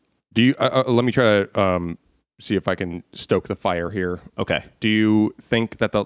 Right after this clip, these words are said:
Speaker 1: the last two spots are also cartoon characters? Uh, do you want, like, kinda, uh, crazy people, or do you want, like, do you wanna kinda counterbalance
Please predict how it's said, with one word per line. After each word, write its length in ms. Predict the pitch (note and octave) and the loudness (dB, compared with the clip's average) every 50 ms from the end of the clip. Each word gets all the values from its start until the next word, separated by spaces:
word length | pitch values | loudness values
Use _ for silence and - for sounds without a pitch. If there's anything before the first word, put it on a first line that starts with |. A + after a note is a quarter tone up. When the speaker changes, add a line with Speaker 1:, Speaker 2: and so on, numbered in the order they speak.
| - | -4
Speaker 1:
the 120 | - G#2 G2 | -2 -2 0
last 240 | G2 G2 G2 G2 - | 0 0 0 -2 -4
two 100 | - G#2+ | -6 -6
spots 360 | - - - G2+ G2 F#2 - | -4 -2 -2 -2 -2 0 -2
are 100 | G2 G2 | -2 -4
also 360 | - - G#2+ G2 F2+ - G#2+ F#2+ | -2 -2 -2 -2 -2 -2 -2 -2
cartoon 420 | - - F#2+ - - - A2+ B2 | -2 -4 -6 -4 -2 -2 -2 -2
characters? 640 | A#2+ - C#3 C#3+ C#3+ C3+ - D3 D3+ D#3 E3 D#3+ - - | 0 0 -2 -2 -2 -4 -4 -4 -2 -4 -4 -6 -8 -6
Uh, 140 | - G2 F#2+ | -4 -4 -2
do 80 | F2 F#2+ | -2 -2
you 80 | F#2+ F#2 | -2 0
want, 280 | F#2 F#2 F#2+ - - | 0 0 -2 -2 -2
like, 280 | - G2 F#2 F2+ - - _ _ _ _ _ _ - | -2 -2 -2 -4 -8 -14 _ _ _ _ _ _ -8
kinda, 300 | - A2 G2+ F#2+ F#2 - - _ _ _ _ _ _ _ _ _ _ - | -4 -2 -2 -2 -2 -4 -6 _ _ _ _ _ _ _ _ _ _ -4
uh, 240 | G2+ F#2+ F#2+ F#2 F#2+ - _ _ _ _ - | -2 0 0 -2 -2 -6 _ _ _ _ -2
crazy 240 | - A#2+ G#2+ G2 G#2 | -2 0 0 0 -2
people, 260 | - B2 A#2+ - C#3 | -2 -2 -2 0 0
or 80 | A#2+ G2 | 0 2
do 60 | G2+ | 2
you 100 | G#2 G2 | 2 2
want, 180 | G2+ G2 F#2+ F#2+ | 0 0 -2 -2
like, 180 | G2 F#2+ F2+ - | -2 -4 -4 -6
do 380 | - - - - - _ - A#2 | -12 -20 -20 -20 -14 _ -2 0
you 40 | |
wanna 140 | A2+ A#2 G#2+ | 2 2 2
kinda 240 | - - G#2+ G2+ F#2+ | 0 0 0 0 -2
counterbalance 840 | - - - G#2+ G#2+ G2+ F#2 E2+ G2 F#2+ F#2+ F#2+ F#2+ - - - | -2 -2 -2 0 0 0 0 0 0 0 0 0 -2 -4 -8 -14